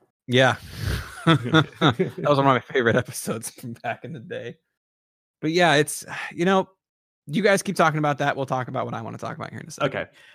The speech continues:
Speaker 2: Um, but yeah, uh, I've been watching Tim Tim, like, its development for, like, the past year or so. So I'm excited that we're at a point where it's in early access now,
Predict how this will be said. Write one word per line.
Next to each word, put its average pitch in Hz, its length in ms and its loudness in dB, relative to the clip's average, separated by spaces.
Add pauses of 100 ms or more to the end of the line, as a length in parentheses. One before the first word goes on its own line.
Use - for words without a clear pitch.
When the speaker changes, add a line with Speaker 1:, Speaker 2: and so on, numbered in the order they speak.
(140)
Speaker 2:
Um, 143 320 6
but 170 160 4
yeah, 208 180 6 (140)
uh, 156 280 4
I've 135 180 4
been 160 280 2
watching 151 320 2
Tim 160 220 -6
Tim, 160 240 -6
like, 120 180 -2
its 135 140 -6
development 135 540 0
for, 120 140 -4
like, 117 180 -2
the 117 60 -8
past 120 440 -2
year 131 200 -4
or 151 60 -2
so. 156 360 -4 (220)
So - 140 -4
I'm 110 80 -2
excited 120 460 -2
that 104 300 0 (600)
we're 110 360 -2
at 113 240 0
a 113 80 0
point - 260 -2
where 110 120 2
it's - 120 -4
in 104 100 0
early 104 200 2
access 135 380 0
now, 185 220 0